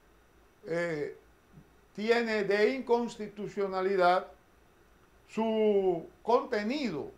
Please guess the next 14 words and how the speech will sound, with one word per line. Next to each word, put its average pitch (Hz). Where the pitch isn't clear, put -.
precisamente 220
porque 196
si -
al 214
final 247
dice 220
que 196
si 214
hay, 247
eh, 170
oscuridad, 208
si 208
hay 247
irregularidades, 202